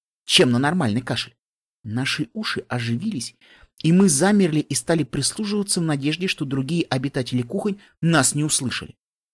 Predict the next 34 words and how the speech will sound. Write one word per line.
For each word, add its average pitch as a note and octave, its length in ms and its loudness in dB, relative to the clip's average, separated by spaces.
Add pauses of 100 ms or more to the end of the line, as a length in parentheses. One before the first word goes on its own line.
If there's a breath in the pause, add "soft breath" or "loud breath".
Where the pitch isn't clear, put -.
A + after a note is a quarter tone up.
(600)
"Мы F3 220 4
должны G3 420 6
закатить G#3+ 400 2
вечеринку! A3+ 560 4 (460 loud breath)
Наша G#3+ 320 8
богиня G#3+ 360 6
требует G#3 460 6
этого!" D3+ 420 2 (600)
Аликорн A#2+ 720 -2
не C3+ 220 -2
услышала D3 640 -2
нас. G2 320 -8 (580)
Она F3+ 220 2
была E3 180 2
слишком C#3+ 400 0
занята D3+ 320 0
спором A3+ 480 2
с, - 340 2
насколько G2+ 840 -2
я F3+ 40 4
понимаю, C#3+ 600 0
с - 80 -6
собой. C3 840 0 (840)
Я A#2+ 240 0
подошла G3 440 0
к G#3 80 -14
концу C3+ 360 -2
кухонного B2+ 480 -2
стола A#2 440 -2
и F3+ 40 2
осторожно F3 400 -2
заглянула C#3+ 460 0
за C#3+ 160 0
него. E3 420 0